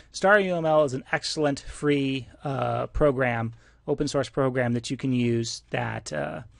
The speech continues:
you know, allows you to do diagramming. And if you want to dig fully into the U M L language, uh, it's also a great way of, you know, planning out your classes and everything else.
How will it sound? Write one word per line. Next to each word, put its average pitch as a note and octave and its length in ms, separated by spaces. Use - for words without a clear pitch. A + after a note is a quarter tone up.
you B2 140
know, A#2 120
allows B2 360
you B2 60
to A#2 100
do B2 140
diagramming. B2 680
And C#3+ 160
if C3+ 120
you E3+ 100
want E3+ 140
to E3 60
dig E3+ 280
fully E3+ 340
into D#3 140
the D#3+ 100
U D#3 180
M D#3 120
L D3+ 120
language, D3 540
uh, C3+ 60
it's B2+ 120
also D#3+ 280
a C#3 80
great C3+ 260
way C3 260
of, C3 140
you B2+ 60
know, A#2 120
planning B2+ 360
out A2+ 220
your B2 80
classes A#2 600
and C3+ 140
everything A#2 340
else. C#3 340